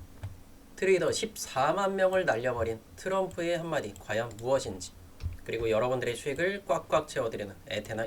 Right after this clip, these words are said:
이십 프로 같은 이런 수익들 오늘의 영상에서도 추천 종목까지 한번 이야기 드리도록 하겠습니다. 영상 끝까지 시청 부탁드리겠고요.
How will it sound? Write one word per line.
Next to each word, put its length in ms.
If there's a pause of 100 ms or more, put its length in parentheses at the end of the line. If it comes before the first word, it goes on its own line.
이십 240
프로 160
같은 460
이런 300
수익들 580
오늘의 360
영상에서도 640 (220)
추천 580
종목까지 500 (240)
한번 400
이야기 320
드리도록 460
하겠습니다. 400 (400)
영상 480
끝까지 420
시청 540 (180)
부탁드리겠고요. 840